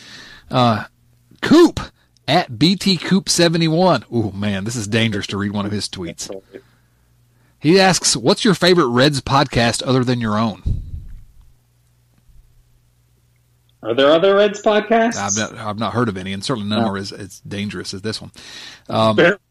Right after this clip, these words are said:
Speaker 2: heard of this one, if we're being honest.
Speaker 1: <laughs> Coop asked that question because he's a host of a, a new Reds podcast, The Hunt for Reds October. Let's give him a plug because, um, he said some kind things to me on, on, on an episode,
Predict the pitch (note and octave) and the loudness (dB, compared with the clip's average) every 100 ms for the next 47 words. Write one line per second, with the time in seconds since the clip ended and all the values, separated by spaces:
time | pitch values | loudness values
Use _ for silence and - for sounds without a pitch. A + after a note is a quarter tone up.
0 | _ B2+ A2+ B2 C#3 - G#2+ G#2 - E3+ | _ -4 0 2 0 0 -4 -4 -6 -4
1 | E3 C#3+ A#2+ B2+ - - - - - - | -4 -4 -2 0 0 -2 -4 -2 0 0
2 | - - - - - F4 - - D#3+ B2+ | 2 0 0 0 -2 -2 -2 0 -2 -2
3 | _ - - - - - - - A3+ G3+ | _ -20 -20 -20 -20 -20 -2 2 6 6
4 | G3 F#3 - D#3 D#3 D3 C#3 C3 D3 D3+ | 6 4 4 4 4 2 2 2 4 4
5 | B2 C3+ B2 B2 C3+ - B2 A2 A2+ A2 | 4 4 4 4 4 2 0 0 0 2
6 | A2 C3 A#3 G3 D#3+ C#3+ C#3 B2 C3+ C3 | 2 4 4 4 2 2 2 2 0 0
7 | G2+ C3+ G#3+ - C3 G#2 A#2+ A2 A2+ A2 | -2 0 0 0 -2 0 -2 0 -2 -2
8 | - F#2+ F2 G#2 C3 A#2+ A2 - A2+ G#2+ | -8 -8 -10 -8 -4 -4 -4 -4 -2 -2
9 | G2 G2+ F#2+ G#2+ G2 - - - - - | -4 -8 -6 -6 -6 -10 -16 -20 -20 -16
10 | - G#2 G2+ F#2+ - A#2+ - A#2 G#2+ A2+ | -6 -2 -2 -4 -2 -2 2 0 0 -6
11 | - A2+ A2 A2 G#2 A2+ G#2+ G2+ F#2+ F2+ | -2 0 0 -2 -2 -2 -2 -4 -6 -12
12 | G#2 G#2 G#2 G2+ G#2 G2 F2+ F#2+ G2 F#2+ | -14 -12 -12 -12 -10 -10 -8 -6 -6 -8